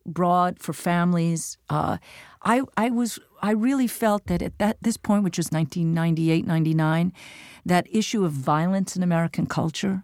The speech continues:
and violence in general, this was what was really on my mind, as it was on everybody's minds. There was the Columbine, there was,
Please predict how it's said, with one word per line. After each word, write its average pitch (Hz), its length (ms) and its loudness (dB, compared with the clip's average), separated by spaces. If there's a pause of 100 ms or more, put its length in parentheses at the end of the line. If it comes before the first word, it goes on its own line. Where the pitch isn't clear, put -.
and 131 120 0
violence 160 520 0
in 170 120 0
general, 180 300 0
this 220 220 -2
was 247 160 -4
what 220 140 -2
was 180 180 0
really 180 360 2 (560)
on 180 200 4
my 180 220 2
mind, 180 380 2
as 160 100 -2
it - 40 -6
was 151 120 -6
on 165 240 0
everybody's 170 560 0
minds. 135 300 2
There 143 100 0
was 143 140 -2
the 143 320 -2 (100)
Columbine, 170 760 2
there 151 100 0
was, 143 340 -2